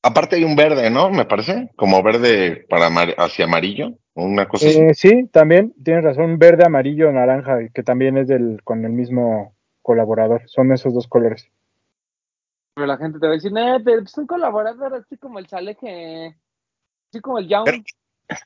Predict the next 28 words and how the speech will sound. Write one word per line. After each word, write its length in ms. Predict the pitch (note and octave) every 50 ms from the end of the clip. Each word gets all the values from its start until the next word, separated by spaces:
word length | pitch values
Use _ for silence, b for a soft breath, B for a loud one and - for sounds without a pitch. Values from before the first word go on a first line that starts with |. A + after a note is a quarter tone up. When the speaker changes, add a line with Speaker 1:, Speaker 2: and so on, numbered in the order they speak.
| _ _ _ _ _ _ _ -
Speaker 1:
pero 140 | C3+ C#3
que 80 | C#3 C#3+
te 100 | - C#3+
voy 100 | D3+ D#3+
a 40 | F#3
decir 300 | F3 E3+ - D#3+ C#3+ C3+
algo, 580 | C#3+ C#3+ C#3+ C#3 B2 G#2 F#2+ - - - - -
en 140 | A2+ A2 A2
lo 120 | G#2+ -
personal, 720 | - A2 G2 - - A2+ G#2+ B2+ D#3 G3+ A#3+ - - - _ _
me 160 | - G#2 G#2+ G2+
gusta 280 | A2+ A#2+ - - -
más 280 | A#2 A2+ A#2 B2 A#2+ - B2+
el, 500 | A2 G2+ F#2 F2+ F2+ E2+ E2+ E2 - -
el 600 | E2 E2+ E2+ E2+ E2 E2 E2 E2 E2 D#2+ - -
Speaker 2:
Sí. 240 | - - F2 F2 E2 - -
Speaker 1:
que 140 | E2 E2 E2+
nos 180 | E2+ E2+ D#2+
llegó 540 | - F#2 F#2 F#2 A2 C#3+ G3 F#3+ - - -
que 120 | - G2
la 140 | F2 D#2+ D2
colaboración, 520 | - D#2 D2+ D2+ D2 D2+ - - F2 E2+ -
güey. 100 | - _ _ _ _ _ _ -
Speaker 2:
Claro. 300 | B2+ B2 A#2+ A#2 A2+ _ -
¿Ah, 100 | B2+ D3+
ya 140 | F#3+ G#3+ -
te 80 | A3
llegó? 380 | G#3+ F3 C#3+ D3 A3 C#4+ -